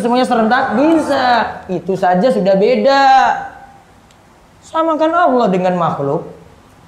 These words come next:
Maka awalnya menolak itu karena samakan dulu logikanya. Allah itu sama dengan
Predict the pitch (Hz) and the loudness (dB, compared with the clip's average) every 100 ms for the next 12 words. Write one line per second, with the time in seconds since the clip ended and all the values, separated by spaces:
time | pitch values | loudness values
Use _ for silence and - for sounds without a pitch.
0 | - - - - 262 285 311 320 359 370 | -20 -20 -20 -6 -2 0 2 4 4 4
1 | 359 311 285 330 339 349 311 320 339 285 | 2 4 4 4 2 2 2 2 0 2
2 | 285 269 302 359 381 392 370 349 320 277 | 2 2 2 4 4 4 4 4 4 2
3 | 247 320 330 320 277 247 262 285 285 269 | 0 2 2 2 2 0 0 2 0 0
4 | 285 311 269 262 339 | 0 2 2 2 0